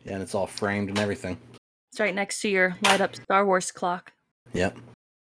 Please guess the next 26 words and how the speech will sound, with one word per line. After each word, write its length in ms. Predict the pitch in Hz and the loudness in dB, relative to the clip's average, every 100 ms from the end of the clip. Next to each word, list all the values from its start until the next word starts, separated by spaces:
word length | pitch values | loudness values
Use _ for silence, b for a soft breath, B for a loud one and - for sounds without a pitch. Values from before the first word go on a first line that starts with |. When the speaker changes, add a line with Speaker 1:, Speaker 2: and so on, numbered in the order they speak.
| - | -2
Speaker 1:
And 140 | 95 | 2
my 140 | 95 92 | 2 2
Iron 360 | 92 95 90 | 2 2 0
Giant 460 | 82 95 98 95 98 | 0 2 2 0 0
looking 240 | 98 95 | 0 0
like 160 | 90 87 | 0 -2
Superman. 600 | - - _ _ 92 - - _ _ _ _ | -4 -6 _ _ -4 -4 -10 _ _ _ _
Speaker 2:
Mm-hmm. 380 | 208 196 - 220 214 _ B B B | -10 -6 -4 -4 -4 _ B B B
And 100 | - | -2
then 80 | 208 | 4
I 80 | 202 | 6
think 240 | 226 214 | 4 2
you 100 | 208 | 0
have 180 | 202 202 | 2 4
a 60 | 180 | 4
Baby 280 | 190 180 175 | 4 2 4
Yoda 280 | 185 196 | 4 4
one 340 | 175 170 175 175 _ _ _ _ _ | 2 0 0 -4 _ _ _ _ _
over 180 | 190 180 | -2 2
next 240 | 180 175 | 2 2
Speaker 1:
Yeah. 100 | 180 | 2
Speaker 2:
to 60 | 185 | 4
the 80 | 170 | 2
fish 280 | 185 - | -4 -8
tank. 320 | - 170 262 - _ - _ _ _ - | -4 -4 -4 -12 _ -20 _ _ _ -10
Speaker 1:
Yeah. 180 | 80 | -8